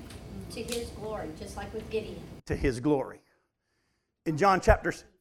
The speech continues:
Speaker 2: exactly, there's gonna be few laborers because there's a narrow road of people that even are gonna be laborers. You're right.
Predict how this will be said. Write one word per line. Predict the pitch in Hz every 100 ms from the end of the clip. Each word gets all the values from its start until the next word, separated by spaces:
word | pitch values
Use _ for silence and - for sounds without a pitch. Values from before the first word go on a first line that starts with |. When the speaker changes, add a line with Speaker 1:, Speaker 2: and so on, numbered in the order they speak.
| _ - - - _ _ _ _ _ _ _ 175 175 _ _ _ _ _ _ _ _ _ -
Speaker 2:
exactly, | 151 185 151 240 349
there's | 190 165
gonna | 240 349
be | 427
few | - 208
laborers | 165 165 147 165 147
because | 135 151 180 147
there's | 156 135
a | 156
narrow | 151 180 180
road | 175 190
of | 175
people | - 196 208
that | 208
even | 220 214 214
are | 214
gonna | 165 214
be | 226
laborers. | 226 285 185 135 107
You're | 156
right. | 214 -